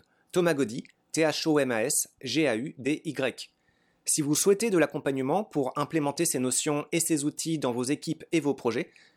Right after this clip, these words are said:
vous pouvez faire appel à mes services de consultant en U X design. Il vous suffit de me contacter via mon profil LinkedIn.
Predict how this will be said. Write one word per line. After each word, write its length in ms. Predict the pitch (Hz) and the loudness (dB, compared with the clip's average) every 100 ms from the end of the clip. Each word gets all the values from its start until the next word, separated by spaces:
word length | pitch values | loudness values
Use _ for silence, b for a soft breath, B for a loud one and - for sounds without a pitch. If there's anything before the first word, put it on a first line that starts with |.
| _ | _
vous 140 | 131 131 | -4 2
pouvez 240 | 175 220 | 4 4
faire 180 | 208 151 | 2 0
appel 240 | - 175 | 2 2
à 60 | 139 | 2
mes 100 | 127 | 0
services 340 | 147 127 190 | -2 -2 0
de 80 | 143 | -2
consultant 580 | - 180 165 131 147 - | -2 -4 -4 -2 -2 -2
en 100 | 131 | -4
U 160 | 127 147 | -2 -2
X 100 | 123 | -2
design. 360 | 123 110 95 - _ _ _ | -4 -4 -4 -12 _ _ _
Il 160 | 120 117 | -4 -2
vous 160 | 127 | -2
suffit 480 | 123 202 - 208 214 | -2 -2 -2 -2 0
de 160 | 160 135 | 2 2
me 180 | 123 120 | 2 0
contacter 560 | 190 170 143 143 - _ - | 0 -2 -2 -4 -8 _ -8
via 220 | 120 202 | 2 2
mon 120 | 175 | 2
profil 300 | 143 147 180 | 0 -2 -2
LinkedIn. 440 | 185 175 170 127 | -2 -2 -2 -2